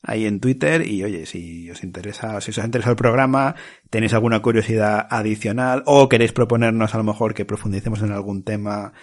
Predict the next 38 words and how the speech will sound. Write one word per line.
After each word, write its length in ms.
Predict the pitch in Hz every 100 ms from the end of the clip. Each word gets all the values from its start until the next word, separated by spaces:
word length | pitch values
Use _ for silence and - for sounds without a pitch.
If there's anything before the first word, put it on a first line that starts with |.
| - _ - 98 92
concreto 960 | 110 110 104 104 101 98 101 98 95
y 40 | 92
tal, 200 | 76 -
pues 220 | 107 -
oye, 180 | 95 - - _ -
ya, 560 | 82 82 82 82 85 135
ya 140 | 95
sabéis. 380 | - - - - _ - - - -
O 320 | 107 123 143 123
queréis 220 | 95 95
haceros 240 | 113 104
con 280 | 104 92 101
el 220 | 117 107 92
libro, 280 | 110 101 85
vamos 160 | 98
a 60 | 113
repetirlo, 400 | 87 76 - 85
hombre, 200 | 98 -
tu 120 | 80
libro. 260 | 110 104 - - -
Esto 280 | 117 - 131
es 80 | -
como 160 | 139
lo 80 | 113
de 60 | 98
Umbral, 380 | 85 131 127 98
¿eh? 180 | 95
Venía 240 | 113 120 120
aquí 100 | 139
a 40 |
hablar 180 | 131 127
de 80 | 143
tu 120 | 165
libro 280 | 143 - -
también, 400 | 127 131 147 127
¿no? 100 | 156 - - 147 -
<laughs> 340 | - - 165
Entonces, 720 | - 107 107 107 123 127 -